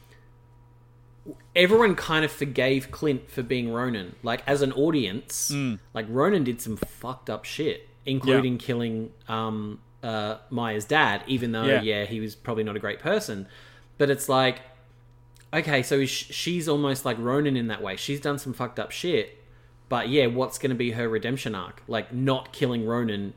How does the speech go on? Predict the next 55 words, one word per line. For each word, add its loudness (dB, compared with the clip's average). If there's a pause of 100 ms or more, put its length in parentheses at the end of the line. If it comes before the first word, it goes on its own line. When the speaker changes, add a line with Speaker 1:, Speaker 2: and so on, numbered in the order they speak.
(240)
Speaker 1:
isn't -2
a -4
redemption -4
arc. -12 (280)
Speaker 2:
Yeah. 8 (400)
Speaker 1:
So, 4
yes, 6
she's -2
chosen 6
to 0
leave 2
this -4
life 0
behind, -2 (800)
but, 4 (920)
you 0
know, 0 (120)
as, 4
as 0
Natasha 0
said 0
back 0
in -2
the -2
day, 2
"I -6
got -4
a -2
re-, -2 (160)
lot 2
of 0
red 4
in -2
my -2
ledger." -4
<laughs> -20 (360)
And 6
she 6
was 6
Speaker 2:
Mm-hmm. 8
Speaker 1:
always 6
doing 0
whatever 4
she -2
could 2
to -8
put -2
more -4
black 0
in -8
her -4
ledger -2
than -6
red. -2
So -2